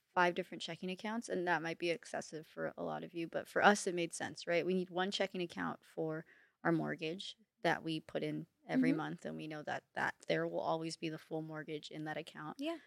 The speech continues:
Speaker 1: There's another account that we use for our bills, just to throw money in there for gas, electric, Wi-Fi, all that good stuff. So we know there's a certain amount that needs to be in that account.
Speaker 2: And if there's ever a, a,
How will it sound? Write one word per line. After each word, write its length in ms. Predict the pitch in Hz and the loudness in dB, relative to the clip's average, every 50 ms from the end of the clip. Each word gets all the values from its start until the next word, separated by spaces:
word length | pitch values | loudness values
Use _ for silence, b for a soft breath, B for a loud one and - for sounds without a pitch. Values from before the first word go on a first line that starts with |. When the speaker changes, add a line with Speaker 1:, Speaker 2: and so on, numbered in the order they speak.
| B B B - | B B B -4
Speaker 1:
There's 140 | 170 165 | 0 4
another 280 | 190 196 190 190 190 190 | 6 8 8 10 10 10
account 300 | 185 185 - 202 180 175 - | 8 8 4 0 0 0 0
that 120 | 175 - | -2 -2
we 80 | 165 170 | 0 0
use 260 | 165 165 165 160 - | -2 -2 -2 -4 -4
for 120 | - 170 160 | -4 -2 -2
our 100 | 156 156 | -2 -2
bills, 560 | 156 165 151 151 147 190 190 190 - - - _ _ | -4 -4 -2 2 2 2 2 0 -6 -14 -14 _ _
just 420 | - - 165 160 - - - - - | -6 -4 -4 -4 -2 -4 -6 -4 -4
to 80 | 175 | -4
throw 220 | 160 - 151 151 156 | -4 -2 -2 -2 -2
money 300 | 165 165 160 160 165 165 | -2 -2 -4 -2 -2 -2
in 100 | 160 160 | -4 -4
there 200 | 160 160 160 160 | -4 -2 -2 -4
for 300 | - - - - 151 151 | -4 -6 -8 -8 -6 -4
gas, 380 | - - 139 156 160 165 - - | -2 0 2 2 2 0 -2 -6
electric, 480 | 147 139 139 151 - - - 156 156 - - | -6 -6 -6 -6 -8 -10 -10 -10 -10 -6 -2
Wi-Fi, 420 | 151 147 151 151 - 165 165 - - | 0 0 0 -2 -2 -2 -2 -2 -2
all 180 | - 151 160 | -2 -2 -2
that 200 | 165 160 156 156 | -2 -4 -6 -6
good 140 | - 151 170 | -10 -10 -10
stuff. 240 | - - 180 180 190 | -6 -2 -2 -2 0
So 140 | - - 180 | 0 0 0
we 120 | 165 170 160 | 2 2 0
know 120 | 160 156 | 0 -2
there's 200 | 156 160 156 - | -4 -6 -6 -6
a 40 | 160 | -4
certain 280 | - - - 156 165 | -2 -2 0 0 -2
amount 260 | 165 165 165 165 165 180 | -2 -2 -2 -4 -4 -4
that 140 | - 107 - | -6 -6 -4
needs 280 | 165 165 160 160 - | -6 -6 -6 -6 -8
to 100 | - 175 | -8 -6
be 120 | 160 165 165 | -4 -2 -2
in 80 | 160 | -2
that 140 | 165 160 160 170 | -2 -4 -6 -8
account. 360 | - - 165 160 165 - - _ _ _ _ _ _ _ - | -8 -8 -6 -4 -4 -6 -6 _ _ _ _ _ _ _ 4
Speaker 2:
And 280 | 262 262 262 269 269 247 - | 6 8 8 8 6 6 6
if 180 | 277 277 262 - _ _ _ 247 247 _ _ _ _ _ _ _ _ - | 4 4 4 2 _ _ _ -20 -20 _ _ _ _ _ _ _ _ 6
there's 280 | 262 254 254 254 254 - | 6 8 8 6 6 10
ever 220 | - 269 285 311 359 403 440 403 | 12 10 12 10 8 6 8 8
a, 360 | 330 277 254 240 220 214 - - _ _ _ _ _ _ - | 8 8 6 4 2 0 -2 -6 _ _ _ _ _ _ 2
a, 140 | 226 220 | 2 2